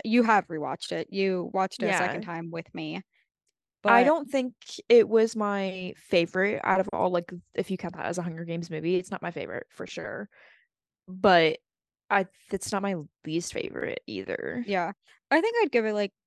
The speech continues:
Speaker 1: a seven or eight out of ten.
Speaker 2: I'd say eight out of ten because of what
Speaker 1: Yeah.
Speaker 2: it brings into the world, and I really like, I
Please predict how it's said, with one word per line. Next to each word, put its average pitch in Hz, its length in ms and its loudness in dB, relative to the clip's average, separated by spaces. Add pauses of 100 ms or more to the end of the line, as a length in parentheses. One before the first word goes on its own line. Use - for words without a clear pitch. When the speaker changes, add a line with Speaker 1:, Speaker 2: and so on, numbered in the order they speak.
(100)
Speaker 1:
a 226 100 -6
seven 185 380 -4
or 175 180 -6
eight 170 180 -4
out 175 160 -6
of 180 80 -10
ten. 180 340 -10 (1000)
Speaker 2:
I'd 277 140 0
say 381 140 0
eight 190 160 4
out 196 160 0
of 190 60 -2
ten 170 260 -2 (300)
because 214 220 4
of 196 100 2
what 185 100 6
Speaker 1:
Yeah. - 0 -
Speaker 2:
it 180 120 2
brings 165 260 -4
into 190 180 -4
the 214 100 -2
world, 214 420 2
and 202 140 -2
I 233 60 2
really 185 280 2
like, 156 460 -4 (200)
I 202 520 0